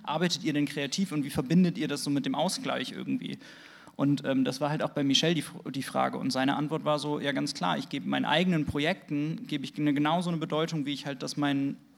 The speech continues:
Business-Projekten gebe. Für die einen werde ich bezahlt und für die anderen vielleicht irgendwann auch. Und es gibt viele von seinen Projekten, die sich irgendwie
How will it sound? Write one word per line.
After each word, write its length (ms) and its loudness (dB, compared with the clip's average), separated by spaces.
Business-Projekten 720 2
gebe. 280 -8
Für 120 -8
die 120 -2
einen 180 2
werde 120 0
ich 60 -10
bezahlt 500 0
und 120 -4
für 80 -6
die 100 0
anderen 300 -2
vielleicht 360 4
irgendwann 300 4
auch. 300 6
Und 80 0
es 100 -4
gibt 160 -6
viele 260 4
von 160 -2
seinen 180 2
Projekten, 380 -2
die 80 -2
sich 220 -4
irgendwie 600 2